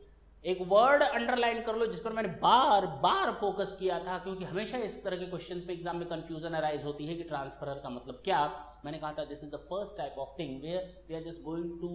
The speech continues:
do underline a different type of word and that is your,"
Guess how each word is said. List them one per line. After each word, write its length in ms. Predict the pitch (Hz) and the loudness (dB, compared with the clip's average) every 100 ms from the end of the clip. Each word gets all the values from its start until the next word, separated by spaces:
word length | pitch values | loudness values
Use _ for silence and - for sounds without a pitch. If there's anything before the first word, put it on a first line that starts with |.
| 180 151 | -6 -2
do 380 | 165 170 170 151 | 0 0 -2 -4
underline 460 | 160 156 147 156 160 143 | -2 -4 -4 -6 -8 -6
a 180 | 135 135 | -6 -6
different 300 | 165 196 160 | -8 -8 -8
type 140 | 151 | -6
of 220 | 139 - 143 | -8 -8 -8
word 160 | 143 139 | -6 -8
and 120 | 123 135 | -6 -4
that 320 | 151 - 156 | -4 -6 -8
is 80 | 131 120 | -8 -6
your," 240 | 156 143 | -2 -2